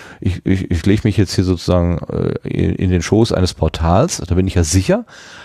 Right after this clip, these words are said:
Aber das scheint nicht so eindeutig zu sein, sondern wenn ich da dann auch noch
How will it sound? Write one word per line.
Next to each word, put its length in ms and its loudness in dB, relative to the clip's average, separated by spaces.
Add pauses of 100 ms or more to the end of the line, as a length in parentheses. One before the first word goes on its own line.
(300)
Aber 200 2
das 360 -2
scheint 600 -2
nicht 540 0
so 760 0
eindeutig 600 2
zu 120 -4
sein, 300 2
sondern 320 2
wenn 200 2
ich 180 -4
da 180 0
dann 160 2
auch 220 -2
noch 340 -4